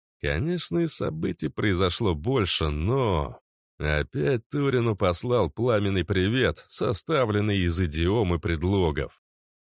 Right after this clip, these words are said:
Исцеляющее дыхание не только лечило, но и, похоже, снимало усталость. А мне, учитывая происходящее вокруг, необходимо быть постоянно в форме.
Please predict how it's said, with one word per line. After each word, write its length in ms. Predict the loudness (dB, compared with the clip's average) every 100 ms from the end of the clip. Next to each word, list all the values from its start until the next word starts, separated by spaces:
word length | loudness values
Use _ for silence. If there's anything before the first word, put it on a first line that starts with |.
| _ -8
Исцеляющее 1080 | -4 -4 -2 0 0 0 -2 -2 -4 -4
дыхание 680 | -2 -4 -2 -2 0 0 -2
не 160 | -2 -4
только 440 | -4 -4 -2 0
лечило, 720 | 2 2 0 0 0 0 -2 -10 -8
но 260 | -4 0
и, 100 | 0
похоже, 500 | 0 -2 0 0 0
снимало 420 | 0 0 2 0
усталость. 800 | 0 -2 0 0 2 0 -6 -12 _ _ _ _ -4
А 200 | -2 0
мне, 400 | 0 0 0 -2
учитывая 580 | -2 -4 -4 0 0
происходящее 920 | 0 0 -2 0 -2 0 0 0 0 2
вокруг, 500 | 0 0 -2 -4 0
необходимо 720 | 2 2 2 0 0 0 0
быть 240 | 0 -2
постоянно 640 | -2 -2 0 2 2 0 -2
в 60 |
форме. 520 | 0 0 0 -2 -4